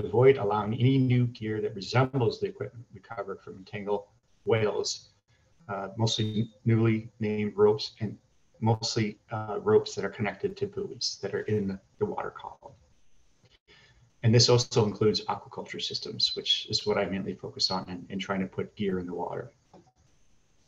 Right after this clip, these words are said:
So U N H has a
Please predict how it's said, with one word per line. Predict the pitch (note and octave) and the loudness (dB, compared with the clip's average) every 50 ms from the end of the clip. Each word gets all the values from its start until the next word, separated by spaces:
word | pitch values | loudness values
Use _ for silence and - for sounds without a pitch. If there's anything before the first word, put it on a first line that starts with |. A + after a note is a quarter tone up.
| _ _ _ _ _ _ _ _ _ _ _ _ _ _ _ _ _ _ _ - _ - - _ - - - - - - - _ _ _ _ - - - - _ - - - - - - - - - - - - - - _ | _ _ _ _ _ _ _ _ _ _ _ _ _ _ _ _ _ _ _ -20 _ -20 -20 _ -20 -20 -20 -20 -20 -20 -20 _ _ _ _ -20 -20 -20 -20 _ -20 -20 -12 -12 -12 -12 -12 -16 -18 -18 -18 -18 -20 -12 _
So | - C3+ B2+ | 6 6 8
U | C#3 F3+ | 8 8
N | F#3 D3+ | 6 6
H | D3 - - | 4 4 6
has | B2+ A2+ A2 | 4 4 4
a | A2 - G#2+ | 6 6 6